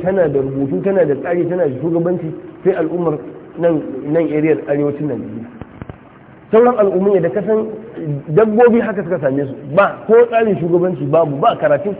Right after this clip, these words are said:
sun ɗauko karatun sai suka fara ba su, hmm, kafin su kawo mana. Wannan shi ne abin da ya faru. Sai ya zama cewa mun saki tarihin, mun manta da shi, ba mu san yadda abubuwa da yawa suka gudana a baya. Abin da nake so in faɗa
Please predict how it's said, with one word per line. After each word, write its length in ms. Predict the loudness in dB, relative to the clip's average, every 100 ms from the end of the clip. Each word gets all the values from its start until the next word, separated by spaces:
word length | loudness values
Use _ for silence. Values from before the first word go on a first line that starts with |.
| -12 -20 -6
sun 100 | -2
ɗauko 380 | -2 -2 -2 0
karatun 320 | 2 2 0 -2
sai 100 | -2
suka 140 | 0
fara 220 | 4 4 4
ba 140 | 2
su, 680 | 0 -10 -16 -20 -20 -10 -8
hmm, 80 | -8 -10 -20 -20 -6 0
kafin 200 | 0 0
su 60 | 0
kawo 160 | 2 2
mana. 160 | 0 -4 -10 -14 -14 -20 -20 -20 -20 -20 -6 2
Wannan 240 | 4 4
shi 60 | 2
ne 80 | 0
abin 220 | 0 0
da 60 | 0
ya 60 | -2
faru. 160 | -4 -8 -14 -20 -20 -4
Sai 80 | 4
ya 80 | 6
zama 200 | 6 4
cewa 300 | 2 4 6
mun 560 | 4 2 0 -2 -6 -6
saki 240 | -6 -6 -6
tarihin, 500 | -2 -2 0 -2 -2
mun 320 | 0 0 2
manta 340 | 2 0 0
da 80 | -2
shi, 160 | -2 -6 -6 -4
ba 60 |
mu 120 | -2 2
san 180 | 2 0 0
yadda 260 | 2 2 2
abubuwa 340 | 0 4 4
da 60 | 4
yawa 120 | 2
suka 140 | 0 -4
gudana 320 | -2 -2 -2
a 40 |
baya. 180 | -6 -10 -12 -18 -10 0
Abin 200 | 2 4
da 80 | 2
nake 200 | 2 0
so 80 | 2
in 220 | 2 0
faɗa 200 | -4